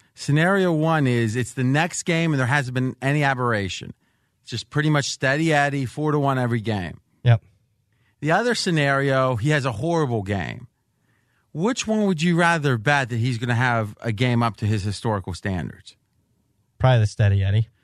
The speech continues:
Speaker 1: Because the theory is there's a small chance, there's a small chance that he has an injury, or maybe he's having a, broke up with his girlfriend or whatever,
Speaker 2: Yeah.
Speaker 1: right?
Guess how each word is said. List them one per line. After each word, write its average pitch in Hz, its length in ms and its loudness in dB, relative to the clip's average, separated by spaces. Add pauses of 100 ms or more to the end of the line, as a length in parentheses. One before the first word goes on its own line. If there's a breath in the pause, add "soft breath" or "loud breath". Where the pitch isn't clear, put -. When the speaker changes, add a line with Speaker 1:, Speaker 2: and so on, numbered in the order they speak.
(260)
Speaker 1:
Because 190 260 0
the 165 100 0
theory 220 400 0
is 151 140 0
there's 147 160 -2
a 143 80 -2
small 165 400 0
chance, 160 920 -2 (2250)
there's 135 200 4
a 135 80 2
small 170 340 0
chance 180 480 0
that 131 160 -2
he 139 140 2
has 139 160 2
an 139 80 -2
injury, 123 720 0 (400 soft breath)
or 143 160 0
maybe 147 260 2
he's 139 180 0
having 147 260 2
a, 123 120 -6
broke 131 320 0
up 151 100 -2
with 131 100 -4
his 120 140 0
girlfriend 123 640 -2
or 113 100 -4
whatever, 135 320 2
Speaker 2:
Yeah. 101 60 0
Speaker 1:
right? 123 140 -4